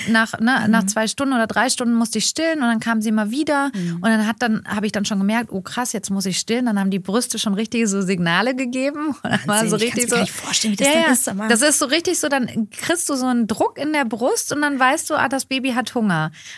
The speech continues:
Speaker 1: Also es ist wirklich Wahnsinn. Auch wenn das Baby anfängt zu schreien, kriegst du dann Milch <laughs> Milcheinschuss. Das ist wirklich Wahnsinn.
Speaker 2: Wahnsinn, wie das funktioniert,
Speaker 1: Ja,
Speaker 2: ne?
Speaker 1: wie das
Speaker 2: Ja.
Speaker 1: funktioniert. Also die sind wirklich so zusammen verbunden. Und dann wusste ich schon immer so, dann stand ich im Laden und hab dann gemerkt, „Ah, meine Brust hupt, dann kommt jetzt gleich das Baby wieder.“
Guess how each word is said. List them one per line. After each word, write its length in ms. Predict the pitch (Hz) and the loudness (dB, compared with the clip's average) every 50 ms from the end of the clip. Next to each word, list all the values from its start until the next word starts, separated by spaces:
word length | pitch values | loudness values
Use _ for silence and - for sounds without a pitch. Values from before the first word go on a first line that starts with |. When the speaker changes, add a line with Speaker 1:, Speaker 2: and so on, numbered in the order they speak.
| - | -4
Speaker 1:
Also 160 | - 220 220 | 0 0 2
es 100 | 233 240 240 | 2 2 0
ist 160 | 233 233 240 | 0 0 0
wirklich 280 | 277 330 320 359 294 294 | -2 0 0 0 0 2
Wahnsinn. 200 | 294 320 311 - | 0 2 2 0
Auch 120 | 233 220 | 0 0
wenn 120 | 233 233 | 0 0
das 120 | 233 233 208 | 0 0 -2
Baby 240 | - 254 262 269 - | -2 -4 -2 -2 -2
anfängt 340 | 247 269 - 294 269 233 | -2 -2 -2 -4 -4 -4
zu 80 | - 233 | -4 -4
schreien, 460 | - - - - 208 220 254 359 359 | -4 -4 -2 -2 0 0 0 -2 -4
kriegst 260 | - - 285 269 - | -6 -6 -6 -6 -4
du 40 | 285 | -2
dann 180 | 262 247 233 220 | -2 0 2 2
Milch 260 | 233 311 330 - - | 0 0 -2 -4 -2
<laughs> 40 | - | -2
Milcheinschuss. 420 | 233 202 - - - 262 254 - - | -2 -2 0 -2 -4 -4 -4 0 0
Das 160 | 587 - - | 2 2 2
ist 140 | 233 - 427 | 2 2 2
wirklich 320 | 294 - - 277 269 277 | 2 0 -2 -6 -4 0
Wahnsinn. 260 | - 214 208 226 262 311 | 0 4 4 6 6 6
Speaker 2:
Wahnsinn, 180 | - - - 262 | 6 6 6 6
wie 60 | 269 | 6
das 160 | 262 240 - | 6 4 4
funktioniert, 460 | - 233 214 - 254 269 302 277 226 277 | 2 2 4 6 6 6 6 6 4 4
Speaker 1:
Ja, 140 | 285 285 302 | 4 4 4
Speaker 2:
ne? 40 | 277 | 4
Speaker 1:
wie 60 | 320 | 4
das 100 | 311 302 254 | 4 4 4
Speaker 2:
Ja. 100 | 254 269 | 4 2
Speaker 1:
funktioniert. 360 | 320 359 302 285 320 359 269 | 2 2 0 0 2 2 2
Also 160 | 254 233 254 | 2 0 0
die 140 | 247 240 240 | -2 -2 -2
sind 200 | 254 285 285 233 | 0 0 0 0
wirklich 280 | 302 - - - - | 0 -2 -2 -2 0
so 100 | - - - - | -2 -2 -2 -2
zusammen 320 | - 233 - 320 269 330 | -4 0 2 2 0 0
verbunden. 580 | 330 - 247 226 214 - 254 302 349 311 233 240 | 0 0 0 0 2 2 2 2 2 0 0 -2
Und 60 | 330 - - - - - - - | -2 -4 -8 -10 -10 -12 -4 2
dann 180 | - 196 262 254 | 2 4 4 4
wusste 200 | 311 330 - 381 | 2 2 2 2
ich 60 | - - | 2 2
schon 120 | 339 311 | 2 0
immer 240 | 294 294 320 311 311 277 | 0 0 2 0 0 2
so, 80 | 285 277 | 0 0
dann 120 | 254 277 | 0 0
stand 220 | - - 262 311 | 0 0 0 0
ich 80 | 320 277 | 0 0
im 120 | 262 254 233 | 0 2 2
Laden 280 | 233 247 320 381 392 | 4 4 4 2 2
und 60 | 339 294 | 2 0
hab 80 | 262 - | 0 0
dann 180 | 247 247 247 | 0 0 2
gemerkt, 340 | 240 233 247 311 370 415 - | 2 2 2 0 0 -2 0
„Ah, 100 | - 254 | 0 0
meine 180 | 285 277 233 233 | 2 2 2 0
Brust 340 | 202 214 240 302 - - - - | 0 0 0 0 0 0 -2 -2
hupt, 200 | 381 381 - 294 | -2 0 2 0
dann 340 | 269 269 262 269 262 - | 0 2 0 -2 -4 -4
kommt 280 | - - 269 262 269 262 | -2 0 0 0 0 0
jetzt 200 | 262 254 - - | 0 -2 0 0
gleich 180 | - 226 254 240 | 0 0 2 2
das 160 | 294 269 220 | 0 -2 0
Baby 320 | 214 220 202 185 185 175 160 | 0 0 2 2 2 2 2
wieder.“ 160 | 190 190 | 2 0